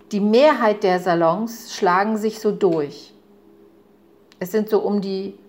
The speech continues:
fünfundachtzig bis neunzig Prozent der Salons, die sich so durchschlagen, wo die Umsätze enormen Schwankungen unterliegen und keine wirkliche Stabilität oder Steigerung zu verzeichnen ist.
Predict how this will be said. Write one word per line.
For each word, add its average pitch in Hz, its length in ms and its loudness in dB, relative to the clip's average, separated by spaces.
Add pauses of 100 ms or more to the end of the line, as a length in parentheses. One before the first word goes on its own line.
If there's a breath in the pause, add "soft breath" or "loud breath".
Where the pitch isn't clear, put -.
(180)
fünfundachtzig 226 680 -2
bis 208 200 -6
neunzig 214 600 -4
Prozent 214 540 -2
der 214 140 2
Salons, 190 560 0 (320 loud breath)
die 220 160 2
sich 220 160 0
so 214 100 2
durchschlagen, 185 800 2
wo 202 240 -2
die 220 120 -2
Umsätze 247 520 2
enormen 220 400 2
Schwankungen 226 580 0
unterliegen 214 640 0
und 190 300 -8
keine 190 320 -2
wirkliche 196 380 -4
Stabilität 180 680 -2
oder 185 120 -2
Steigerung 175 560 -2
zu 170 100 -10
verzeichnen 147 640 -10
ist. - 360 -18